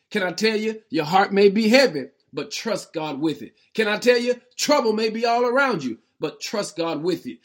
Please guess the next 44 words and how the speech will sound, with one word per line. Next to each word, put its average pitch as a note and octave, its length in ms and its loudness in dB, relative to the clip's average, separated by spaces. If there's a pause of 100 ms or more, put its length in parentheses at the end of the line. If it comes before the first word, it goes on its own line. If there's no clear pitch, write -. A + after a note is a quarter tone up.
(160)
Because E3 320 -4
I D#4 220 8
want C#4+ 180 -2
you B3+ 60 -2
to - 180 -2
understand, G#3+ 680 -4 (220)
God D4+ 380 6
is F3+ 160 -4
ready B3+ 300 4
to F#3+ 100 -2
bless C#4+ 460 0
you, D#4+ 200 0 (280)
and G#3+ 160 4
not D4 240 2
just F3+ 260 2
bless D4 320 4
you, G3+ 220 -2 (200)
but C#3+ 320 -2
bless D4+ 320 6
you C4+ 200 2
abundantly E3+ 1040 2 (180)
if F#3 160 0
you D#3+ 80 -2
just D#3+ 280 -4
trust F#3 320 -6
God F3 280 -4
with E3+ 240 -4
it. - 120 -14 (200)
Here's C4+ 220 2
what A#3+ 100 2
I A#3+ 40 4
want B3 240 0
you B3 100 -2
to A#3 80 -4
do B3+ 140 2
today. G#3+ 420 -2 (320)
Trust - 500 0
God G#3+ 460 6 (200)
with G3 220 0
the F#3 140 0
impossible E3 680 -4 (240)
and D3+ 220 -2
watch C#4+ 320 0
him D3 320 2